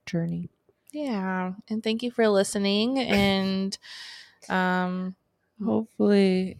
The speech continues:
Speaker 1: it was easy to listen to and not
Speaker 2: <laughs>
Speaker 1: a struggle like we thought,
Speaker 2: Yeah,
Speaker 1: but
Speaker 2: sorry we're on the struggle bus today, but
Speaker 1: But we
Speaker 2: hopefully
Speaker 1: showed up.
Speaker 2: we showed up.
Speaker 1: We're here.
Speaker 2: We're doing
Speaker 1: We're
Speaker 2: it.
Speaker 1: doing it.
Speaker 2: I'm feeling better already.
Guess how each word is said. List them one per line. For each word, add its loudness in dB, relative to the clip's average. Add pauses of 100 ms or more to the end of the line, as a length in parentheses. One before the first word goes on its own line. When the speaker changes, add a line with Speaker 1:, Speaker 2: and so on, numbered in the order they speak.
(120)
Speaker 1:
it 0
was -2
easy -6
to -6
listen -10
to 4 (560)
and -2
not 0
Speaker 2:
<laughs> -4
Speaker 1:
a -6
struggle -4
like -6
we -2
thought, 0
Speaker 2:
Yeah, 8
Speaker 1:
but -2
Speaker 2:
sorry 8
we're 8
on 4
the 0
struggle 2
bus 0
today, 0
but 0 (320)
Speaker 1:
But 8
we 6
Speaker 2:
hopefully 12
Speaker 1:
showed 12
up. 8 (160)
Speaker 2:
we 4
showed 10
up. 12
Speaker 1:
We're 8
here. 6
Speaker 2:
We're 4
doing 4
Speaker 1:
We're 4
Speaker 2:
it. -12
Speaker 1:
doing 2
it. -6
Speaker 2:
I'm -2
feeling 2
better 6
already. 4